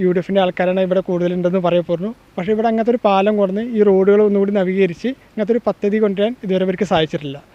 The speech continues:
ഇവർ വലിയ വികസന നായകന്മാരാണ്, വികസനത്തിൻ്റെ ആൾക്കാരാണെന്നൊക്കെ പറയുന്നുണ്ട്. അതുപോലെ തന്നെ ഈ കുളിക്കടവ്, ഇവിടെ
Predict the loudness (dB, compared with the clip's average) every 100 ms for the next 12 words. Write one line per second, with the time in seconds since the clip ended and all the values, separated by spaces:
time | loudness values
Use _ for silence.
0 | _ -10 -2 -2 -2 0 4 4 4 0
1 | 0 0 -2 -2 0 0 0 0 0 -2
2 | -2 -2 -2 -4 -6 -20 _ 0 0 0
3 | -2 -2 -2 -2 -2 -4 -10 -14 -20 _
4 | -4 -2 -2 0 -2 -2 -4 -2 -2 -2
5 | -8 _ _ _ -18 -8 -2